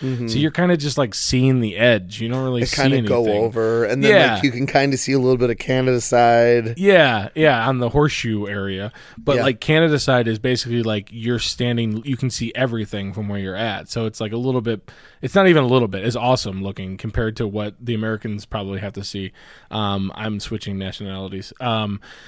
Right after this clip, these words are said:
Speaker 1: Perfect,
Speaker 2: anyway,
Speaker 1: because
Speaker 2: but I
Speaker 1: of
Speaker 2: did
Speaker 1: Niagara Falls.
Speaker 2: <laughs>
Speaker 1: Got
Speaker 2: I
Speaker 1: it.
Speaker 2: did have a, f-, a few thoughts. I wish that there was, like, some sort of, like, giant slingshot that we could, like, shoot water balloons at each other from,
Speaker 1: Yeah.
Speaker 2: 'cause it's really not that far. It's, I could probably,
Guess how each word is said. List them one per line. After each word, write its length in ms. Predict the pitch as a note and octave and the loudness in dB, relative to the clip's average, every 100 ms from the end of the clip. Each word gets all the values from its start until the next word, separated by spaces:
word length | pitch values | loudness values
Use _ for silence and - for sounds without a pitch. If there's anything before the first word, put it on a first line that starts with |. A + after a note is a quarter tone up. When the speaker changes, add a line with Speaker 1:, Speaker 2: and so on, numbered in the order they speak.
| - | -4
Speaker 1:
Perfect, 200 | C3+ E3+ | 2 4
Speaker 2:
anyway, 360 | D#3+ C3+ B2 A#2 | 4 2 -2 -4
Speaker 1:
because 220 | C3 B2 | -6 0
Speaker 2:
but 160 | C3 D#3+ | 4 4
I 60 | D#3 | 4
Speaker 1:
of 60 | |
Speaker 2:
did 80 | A2+ | 4
Speaker 1:
Niagara 320 | A#2+ A#2+ A#2+ | 6 6 4
Falls. 340 | - G2 E2+ - - | 0 -4 -2 -2 0
Speaker 2:
<laughs> 140 | E3 | -2
Speaker 1:
Got 160 | - A2+ | -2 0
Speaker 2:
I 60 | D3+ | 4
Speaker 1:
it. 60 | |
Speaker 2:
did 120 | E3 F3+ | 6 6
have 160 | F3+ | 6
a, 40 | E3 | 4
f-, 220 | - - | -2 -6
a 80 | C3 | -4
few 220 | - C#3+ | 0 -2
thoughts. 360 | C3+ G#2+ G2+ A3+ - - - | 0 -4 -2 -6 -6 -18 -12
I 140 | C3 C3 | -2 0
wish 320 | B2 F3 - | 2 0 2
that 180 | E3+ C#3+ | -2 2
there 140 | C#3+ | 2
was, 180 | C3+ C3 | 2 0
like, 140 | B2 | -2
some 260 | - - B2 | -2 -2 -2
sort 240 | - A#2+ | 0 0
of, 160 | A2+ G#2 | 0 -2
like, 340 | G#2 F#2+ - - | -6 -6 -10 -14
giant 440 | - A#2+ A2 G#2+ F#2 | -6 -2 -2 -4 -6
slingshot 640 | - A2+ A2+ B2 A#2 A2+ | -4 -2 -2 0 0 -2
that 80 | G#2 | -4
we 140 | G#2+ | -4
could, 140 | G#2 G2+ | -4 -4
like, 200 | G2 F#2+ | -6 -6
shoot 560 | - - - A2 G#2 | -8 -6 -2 -2 -2
water 280 | G#2 G#2 G#2+ | -4 -4 -2
balloons 400 | A2+ A2+ A#2+ A#2+ | -2 0 0 0
at 100 | B2 | 0
each 180 | B2 A#2 | 0 0
other 300 | B2+ C3 C3 | 0 2 -2
from, 360 | - - A#2 A2+ | -4 -4 -2 2
Speaker 1:
Yeah. 180 | B2+ | 2
Speaker 2:
'cause 120 | B2+ C3+ | 2 0
it's 160 | - | 0
really 200 | D#3+ D#3+ | 4 4
not 240 | C#3+ C3 A#2+ | 4 2 2
that 160 | G#2+ | -2
far. 340 | - A2 F#2 F2+ | -2 -2 -2 -4
It's, 220 | - - - - - - - | -10 -18 -20 -20 -20 -20 -4
I 100 | C#3+ | -2
could 180 | - C#3+ | -2 -4
probably, 960 | - C3+ B2 B2+ B2 B2+ B2 A#2 A2+ | -4 0 2 2 0 2 2 0 -4